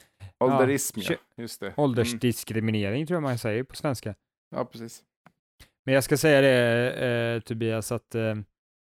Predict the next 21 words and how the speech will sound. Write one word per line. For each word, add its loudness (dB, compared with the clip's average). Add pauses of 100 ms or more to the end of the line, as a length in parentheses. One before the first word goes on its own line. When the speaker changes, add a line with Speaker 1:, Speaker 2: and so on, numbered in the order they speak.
(420)
Speaker 2:
jag -4
kanske 2
inte -2
är 0
helt 2
säker -2
på -10
tomten, -4
men -4
någon 0
jag -2
är -2
väldigt -2
säker -4
på, -8
det -2
är -2
Grinchen. -6 (1120)
Den 0
Speaker 1:
Ja. -4
Speaker 2:
finns. 0